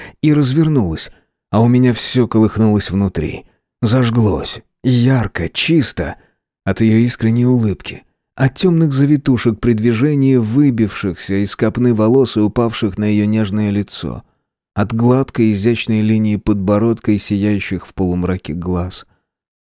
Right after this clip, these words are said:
В ней светилось всё. Словно под кожей в эту секунду вместо крови циркулировал настоящий белый фосфор. Я не шевелился, боясь потерять это чувство.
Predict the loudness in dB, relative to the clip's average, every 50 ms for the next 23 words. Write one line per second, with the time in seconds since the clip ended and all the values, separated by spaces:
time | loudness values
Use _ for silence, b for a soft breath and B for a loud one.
0 | _ -8 -4 0 0 2 0 0 -2 -4 -6 -6 -4 -4 -2 -2 -4 -6 -6 -10
1 | -14 -16 _ _ _ _ _ _ _ -10 -8 -6 -4 -4 -4 -4 -6 -8 -12 -14
2 | _ _ _ _ _ _ _ _ _ _ _ -12 -8 -4 -2 0 0 2 2 0
3 | 0 0 -2 -2 -2 0 0 2 2 2 0 -2 -6 -6 -10 _ _ _ _ -6
4 | -2 0 0 0 0 -2 -2 -2 -2 -2 0 0 0 2 0 0 0 0 0 0
5 | -2 -2 -4 -4 -2 0 0 2 2 2 2 0 0 0 0 0 0 2 2 2
6 | 4 2 2 2 2 2 0 0 0 0 0 0 2 0 0 0 -2 0 0 2
7 | 0 2 2 0 0 -2 -4 -4 -4 -6 -8 -10 -14 -16 -16 -18 _ _ _ _
8 | _ _ _ _ _ _ _ _ 0 0 2 2 0 0 0 0 2 2 4 4
9 | 4 2 2 -2 -4 -4 -6 -6 -8 -10 _ _ _ _ _ _ -2 0 2 4
10 | 4 4 2 0 -2 -4 -4 -2 0 0 0 0 0 -2 -4 -4 -4 -6 -8 -6
11 | -6 -6 -6 -6 -8 -12 -14 -14 -16